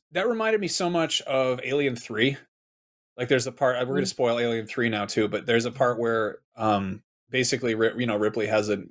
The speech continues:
Speaker 1: alien egg inside her, and the alien shows up, and he, like, sticks his tongue out and goes, "Ah," and he's like,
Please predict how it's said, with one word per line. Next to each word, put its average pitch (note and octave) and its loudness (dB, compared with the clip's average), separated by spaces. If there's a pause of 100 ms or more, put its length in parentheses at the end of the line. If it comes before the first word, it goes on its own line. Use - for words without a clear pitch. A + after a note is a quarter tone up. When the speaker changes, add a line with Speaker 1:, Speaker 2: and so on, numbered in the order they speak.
Speaker 1:
alien A2 0
egg F#2 -2
inside - 0
her, E2+ 0
and G2 -2
the G2 -2
alien A2+ 0
shows G2+ 0
up, F#2 0
and F#2+ -12
he, G#2 -4
like, F2 0
sticks - 0
his G#2+ -2
tongue A2 -2
out G2 0
and A2 -16
goes, F#2 -2
"Ah," G2+ 0 (300)
and A#2 -10
he's A#2 0
like, G#2+ 0